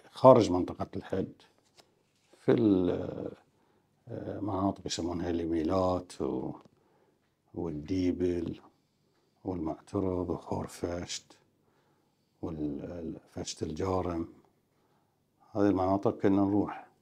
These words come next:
فيها مع الوالد. في الإجازات الصيفية، في الأيام اللي تسمح يعني.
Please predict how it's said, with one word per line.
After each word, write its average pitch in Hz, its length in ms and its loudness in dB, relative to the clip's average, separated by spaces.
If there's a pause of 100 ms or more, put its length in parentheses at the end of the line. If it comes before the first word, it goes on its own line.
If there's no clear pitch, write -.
(260)
فيها 82 260 -4
مع 78 200 -2
الوالد. 71 440 -8 (800)
في 110 100 -2
الإجازات 92 520 -2
الصيفية، 104 680 4
في 98 140 -2
الأيام 98 800 -2
اللي 90 140 -2
تسمح - 600 -4
يعني. 101 260 -8